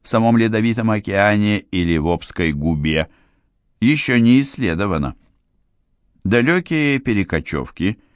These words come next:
при которых, по крайней мере, некоторые из упомянутых видов сигов, считая путь туда и обратно, проходят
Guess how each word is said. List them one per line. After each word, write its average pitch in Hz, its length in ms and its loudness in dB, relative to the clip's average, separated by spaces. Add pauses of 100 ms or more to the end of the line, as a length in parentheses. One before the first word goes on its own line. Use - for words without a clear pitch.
(500)
при 113 140 2
которых, 113 440 2
по 107 120 0
крайней 107 340 2
мере, 104 380 2
некоторые 101 800 0
из 95 260 -4
упомянутых 92 640 0
видов 87 400 -2
сигов, 90 680 -2 (600)
считая 92 560 -2
путь 101 400 -4
туда 95 260 -2
и 90 60 -2
обратно, 90 580 2
проходят 98 580 0